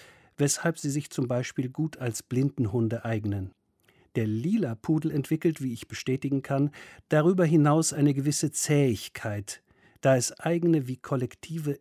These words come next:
Irrtümer immer wieder neu aufzubrechen gilt. Wehleidigkeit und Selbstmitleid sieht er als Zeichen mangelnden Erkenntniswillens, wie übrigens auch den Hass. Alle drei sind zwar billig zu haben und daher populäre Stimmungslagen,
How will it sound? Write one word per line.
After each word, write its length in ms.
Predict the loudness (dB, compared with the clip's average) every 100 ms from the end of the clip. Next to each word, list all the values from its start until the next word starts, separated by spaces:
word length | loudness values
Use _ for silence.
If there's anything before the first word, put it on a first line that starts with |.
| -6
Irrtümer 640 | -6 -6 -4 0 0 -2
immer 320 | 2 2 2 0
wieder 220 | -2 -2
neu 340 | 0 0 0 -4
aufzubrechen 800 | -8 -8 -6 -8 -6 -8 -6 -6
gilt. 380 | -4 -8 -8 -20 _ _ _ _ _ _ _
Wehleidigkeit 880 | -2 2 4 2 0 -4 -2 -2 0
und 180 | -2 -2
Selbstmitleid 840 | 0 0 -2 -2 -4 -2 -4 -4 -4
sieht 240 | -8 -4
er 120 | -4
als 280 | -4 -6 -4
Zeichen 540 | -2 0 -2 0 0
mangelnden 500 | 2 2 2 0 -2
Erkenntniswillens, 1200 | -4 -10 -6 -4 -4 -2 -4 -2 -4 -2 -4 -8 -10 _ _ _ _ _ _ _
wie 120 | -6
übrigens 460 | -2 -2 0 -2 -4
auch 180 | -8
den 220 | -4 -4 -2
Hass. 460 | -4 -4 -8 -12 _ _ -20 -16
Alle 220 | -2 0 0
drei 340 | 2 4 4
sind 240 | 4 0 0
zwar 280 | 0 0
billig 520 | 0 0 0 0 -4 -6
zu 260 | -6 -4
haben 300 | 0 0 0
und 200 | -2 -4
daher 320 | -4 -2 -2
populäre 640 | -2 -4 -2 -2 -2 -2 -4
Stimmungslagen, 880 | -4 0 2 0 0 2 2 2